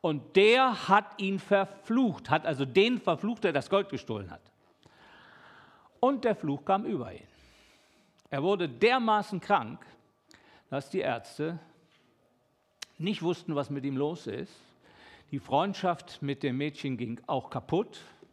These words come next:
Die hat sich bekehrt, die hat, ist, soweit ich weiß, ist sie noch gläubig, aber gut, ich habe den Kontakt zu ihr verloren. Ich habe das alles über WhatsApp jahrelang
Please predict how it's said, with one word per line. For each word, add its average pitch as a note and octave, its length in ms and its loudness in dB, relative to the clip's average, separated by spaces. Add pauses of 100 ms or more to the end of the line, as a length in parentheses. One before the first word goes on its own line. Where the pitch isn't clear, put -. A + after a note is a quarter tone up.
(640)
Die F3 120 4
hat F#3 180 -2
sich - 220 -6
bekehrt, F#3+ 560 -2
die D3+ 120 -6
hat, D3+ 240 -8 (400)
ist, - 180 -10
soweit C3+ 420 -2
ich D3 140 -12
weiß, C3 280 -6
ist D#3+ 140 -12
sie D3+ 80 -4
noch C#3+ 200 -6
gläubig, D3+ 560 0
aber G2+ 240 -12
gut, C3+ 180 -8
ich B2 120 -8
habe A#2+ 100 -8
den A#2 120 -10
Kontakt A#2 400 -8
zu B2 100 -12
ihr B2 120 -10
verloren. D3+ 500 -8 (840)
Ich - 80 -2
habe D#3 80 -2
das D#3+ 180 -2
alles G3 280 -2
über E3 260 0
WhatsApp E3+ 460 -4
jahrelang E3 680 0